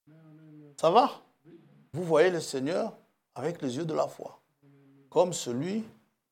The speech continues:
qui voit la feuille bouger avec ses yeux naturels et il dit qu'il y a du vent. Ça va ? Si on vous demande,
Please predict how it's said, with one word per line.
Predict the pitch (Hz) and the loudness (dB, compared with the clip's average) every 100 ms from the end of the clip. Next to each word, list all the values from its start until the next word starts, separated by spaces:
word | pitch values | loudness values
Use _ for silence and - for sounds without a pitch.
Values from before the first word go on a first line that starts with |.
| _ - | _ -12
qui | 120 | -10
voit | 113 151 180 202 - _ - | 0 4 4 2 -6 _ -10
la | 113 | -10
feuille | - 156 143 | -4 -2 -2
bouger | 117 123 113 156 208 - _ _ _ 139 165 _ _ _ - | -4 -10 -4 -4 -4 -14 _ _ _ _ -20 _ _ _ -12
avec | 110 120 | -6 -4
ses | - 107 | -4 -2
yeux | 123 | 0
naturels | 135 113 - 107 143 185 190 _ _ 120 | -2 -4 -10 -4 -4 -4 -8 _ _ -10
et | |
il | 104 | -10
dit | 101 170 | -8 -8
qu'il | 160 | -4
y | |
a | 139 | -4
du | 135 | -2
vent. | 143 127 123 - _ _ _ _ _ 135 151 160 _ _ _ _ _ _ _ _ 123 | 0 0 -2 -8 _ _ _ _ _ -20 -20 -20 _ _ _ _ _ _ _ _ -2
Ça | |
va ? | 160 214 - _ _ _ _ | 0 0 -4 _ _ _ _
Si | 165 _ _ _ _ _ _ | -20 _ _ _ _ _ _
on | 190 | 0
vous | 170 | 0
demande, | 160 170 180 175 143 | 0 4 6 4 2